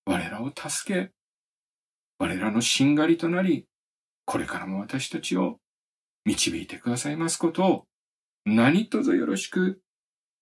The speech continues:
お願い申し上げます。そしてたとえこのような中にありましても、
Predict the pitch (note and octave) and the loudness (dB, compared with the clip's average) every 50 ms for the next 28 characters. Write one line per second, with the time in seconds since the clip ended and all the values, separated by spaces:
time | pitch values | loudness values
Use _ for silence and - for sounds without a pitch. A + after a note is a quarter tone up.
0 | _ _ _ - - - - A#2 - F2+ G2 C3 F3+ A#3 A#3 - _ _ _ _ | _ _ _ -6 -4 -2 -2 -4 -6 -4 0 2 2 2 0 -4 _ _ _ _
1 | _ _ _ _ _ _ - - - - - - - - - - - - - - | _ _ _ _ _ _ -10 -6 -6 -6 -8 -8 -14 -18 -18 -14 -12 -12 -12 -12
2 | - _ _ _ _ _ _ _ _ _ _ _ _ _ _ _ _ _ _ _ | -16 _ _ _ _ _ _ _ _ _ _ _ _ _ _ _ _ _ _ _
3 | _ _ _ _ _ _ _ _ _ _ _ _ _ - - - - B3+ A3+ - | _ _ _ _ _ _ _ _ _ _ _ _ _ 0 0 2 2 2 2 2
4 | B2+ - C4+ - - - - C#3 C#3+ D3+ D#3+ E3 E3 D#3+ D3+ D3+ E3+ E3 E3+ E3 | 2 4 6 6 6 6 6 4 4 6 6 6 6 6 6 4 4 4 4 2
5 | D#3+ C#3+ D3 D3 E3 F3+ F#3+ G3 F#3+ - - E3 C#3+ B2 A#2 - | 4 4 4 4 4 4 4 2 0 2 4 4 4 4 0 -2